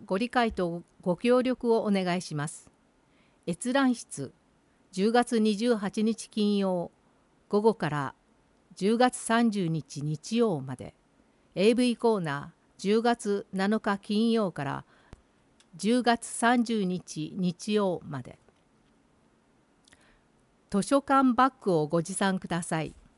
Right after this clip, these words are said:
本や雑誌、視聴覚資料を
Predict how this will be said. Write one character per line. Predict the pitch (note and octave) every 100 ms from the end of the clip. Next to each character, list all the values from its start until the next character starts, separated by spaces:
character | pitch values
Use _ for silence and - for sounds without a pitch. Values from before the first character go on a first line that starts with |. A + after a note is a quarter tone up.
| _ _ - _ - - _ _ _ _ _ _
本 | B3+ C4 G#3
や | D#3+ D#3+ E3 _ -
雑 | F3 F3+
誌、 | - - G#3+ - _ _ _ _ _ -
視 | -
聴 | - C4+ B3+
覚 | A#3+ - A3+
資 | - A3+
料 | A#3 F#3
を | D#3 D3